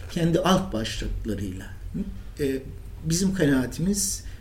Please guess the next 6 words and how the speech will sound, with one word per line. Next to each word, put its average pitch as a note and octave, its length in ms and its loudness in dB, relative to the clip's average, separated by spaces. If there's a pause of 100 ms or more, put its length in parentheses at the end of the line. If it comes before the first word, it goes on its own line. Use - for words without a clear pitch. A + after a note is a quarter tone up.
çocuk F#3 340 0
haklarının B2+ 560 2
askıdan D3+ 580 2 (120)
inmesini C3 600 4
devletten C3 680 2
beklememeliyiz. A2 1040 -2